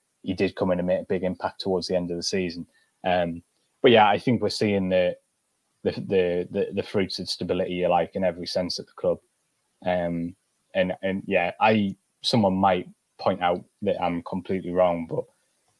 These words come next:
signing a player for a fee, um, and being in a position to do so in the early stages of June,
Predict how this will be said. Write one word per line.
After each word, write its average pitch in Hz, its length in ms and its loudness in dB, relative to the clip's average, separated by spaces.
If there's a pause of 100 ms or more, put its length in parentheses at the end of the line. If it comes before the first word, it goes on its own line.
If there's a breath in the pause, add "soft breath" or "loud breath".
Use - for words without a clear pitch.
(320)
signing 95 500 2
a 85 60 0
player 92 360 6
for - 140 -4
a 82 60 -2
fee, 90 460 -2 (480)
um, 90 480 2 (100)
and 98 100 0
being 90 160 0
in 90 100 -2
a 87 60 -2
position 92 380 -4
to - 140 -14
do 92 180 0
so 90 200 -2
in 87 80 0
the 92 140 -2
early 92 240 4
stages 87 440 -4
of 80 160 -10
June, 87 360 -2